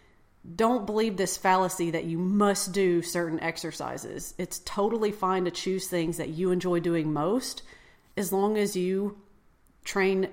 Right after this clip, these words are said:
your entire body over the course of a week and you use exercises that allow you to progress over time, meaning you can add more weight or perform more reps. You just wanna make sure you can use progressive overload. But any gym equipment is fine, even things like the Smith machine.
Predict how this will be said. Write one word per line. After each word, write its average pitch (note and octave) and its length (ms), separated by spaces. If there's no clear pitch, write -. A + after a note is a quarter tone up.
your E3 160
entire D#3 380
body G#3+ 380
over F#3+ 120
the F#3+ 60
course F3 320
of D#3 120
a D#3+ 40
week B3 580
and F3+ 160
you F3 60
use E3+ 240
exercises F#3 720
that E3 160
allow E3 200
you E3+ 120
to E3+ 80
progress - 480
over - 160
time, A#3 520
meaning F3 340
you F3 120
can F3 180
add D#3 200
more D3+ 160
weight G3+ 640
or E3+ 100
perform E3 420
more D#3 200
reps. G3+ 380
You F3+ 60
just E3+ 200
wanna E3+ 160
make D#3 160
sure E3 220
you E3+ 100
can E3 180
use D#3 160
progressive - 540
overload. E3+ 600
But F3+ 180
any B3 220
gym A#3+ 220
equipment G3+ 380
is F#3+ 120
fine, F#3 220
even C4 240
things C4+ 220
like A3 160
the G3 80
Smith F3+ 340
machine. - 460